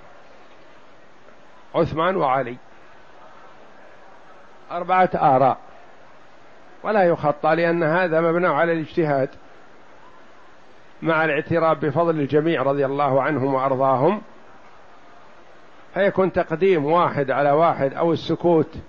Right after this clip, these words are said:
عن أحدهم أو السكوت عن الجميع، هذا مبني على الاجتهاد،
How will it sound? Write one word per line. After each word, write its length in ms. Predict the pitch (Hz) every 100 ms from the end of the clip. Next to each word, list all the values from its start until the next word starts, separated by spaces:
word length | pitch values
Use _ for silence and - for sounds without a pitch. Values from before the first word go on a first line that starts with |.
| - - - - - -
عن 200 | 139 156
أحدهم 680 | 143 156 180 156 135 131 123
أو 140 | 151 160
السكوت 460 | - 165 175 175
عن 180 | 139 156
الجميع، 600 | 165 139 151 156 170 185 - - - - - - - -
هذا 300 | - 190 170
مبني 320 | 165 196 196 160
على 200 | 170 180
الاجتهاد، 480 | 160 - 147 127